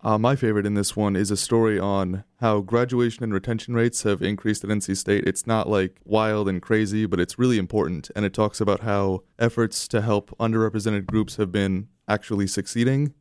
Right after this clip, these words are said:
And there are record numbers. I forget the exact percentages, but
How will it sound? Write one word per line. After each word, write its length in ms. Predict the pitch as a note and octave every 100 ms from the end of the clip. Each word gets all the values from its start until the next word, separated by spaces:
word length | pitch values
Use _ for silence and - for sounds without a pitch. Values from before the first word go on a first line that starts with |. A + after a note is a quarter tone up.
| _ _ _ _
And 400 | G#2+ G#2 F#2 F#2 _ _
there 160 | A2+
are 140 | G2+ F#2+
record 320 | G#2+ A2+ F#2+
numbers. 420 | G2 G2 G#2 F#2+ -
I 80 | G#2+
forget 240 | A#2 A2
the 80 | G#2+
exact 320 | F#2+ G2 -
percentages, 580 | - - F#2+ - F2+ -
but 360 | - E2 -